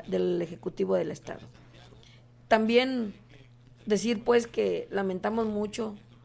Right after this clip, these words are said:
eh, la posición que guardan los regidores de Zapopan, porque son ellos los que tendrían que ser los primeros respondientes a este llamado. Y lo único que han hecho es mutis, pasan, nos ven.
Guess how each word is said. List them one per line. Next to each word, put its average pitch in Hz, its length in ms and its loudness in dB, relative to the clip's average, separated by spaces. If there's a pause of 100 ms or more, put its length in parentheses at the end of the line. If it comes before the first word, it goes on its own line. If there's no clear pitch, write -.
(560)
eh, 180 540 0
la 185 500 0 (960)
posición 202 440 4
que 226 120 4
guardan 208 440 4
los 190 120 0
regidores 190 440 -2
de 202 100 -2
Zapopan, 220 540 -4 (560)
porque - 240 -4
son 208 240 -2
ellos 185 400 -2 (260)
los 196 120 -16
que - 100 -10
tendrían 190 640 -2 (720)
que 190 160 -2
ser 214 180 -4
los 202 140 -2
primeros 190 340 -2
respondientes 233 920 0 (480)
a 170 120 -4
este - 260 -4
llamado. - 400 -8 (400)
Y 190 100 2
lo 185 100 0
único 190 260 0
que 196 100 -2
han 196 100 0
hecho 196 200 -4
es 190 60 -2
mutis, 214 520 -4 (180)
pasan, 180 400 -4 (120)
nos 180 200 -8
ven. - 200 -14